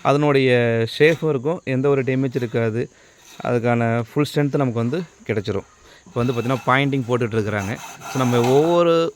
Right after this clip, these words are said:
ஒரு செங்கல் வரைக்குமே வந்து பார்த்தீங்கன்னா தெரியும் ஹரிசாண்டல் and வெர்டிக்கல். எதுக்காக அந்த பாயிண்டிங் போடுறோம்னு வந்து பார்த்திங்கன்னா நாளைக்கு வந்து பிளாஸ்டிங் பண்ணும்போது கண்டிப்பாக ஒரு கிரிப்னஸ்க்காக வந்து கிடைக்கும், ஒரு பிணைப்பு கிடைக்கும். So, இல்லைன்னா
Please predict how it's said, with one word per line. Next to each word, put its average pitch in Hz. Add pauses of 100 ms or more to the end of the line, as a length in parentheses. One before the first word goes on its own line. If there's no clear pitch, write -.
(220)
ஒரு 139
செங்கல் 143
வரைக்குமே 143
வந்து 131
பார்த்தீங்கன்னா 123
தெரியும் 117 (380)
ஹரிசாண்டல் 131
and 127
வெர்டிக்கல். 110 (220)
எதுக்காக 165
அந்த 151
பாயிண்டிங் 143
போடுறோம்னு 131
வந்து 123
பார்த்திங்கன்னா 113 (400)
நாளைக்கு 123
வந்து 147
பிளாஸ்டிங் 160
பண்ணும்போது 123 (400)
கண்டிப்பாக 147
ஒரு 127
கிரிப்னஸ்க்காக 147
வந்து 123
கிடைக்கும், 98
ஒரு 117
பிணைப்பு 147
கிடைக்கும். 101 (420)
So, -
இல்லைன்னா 151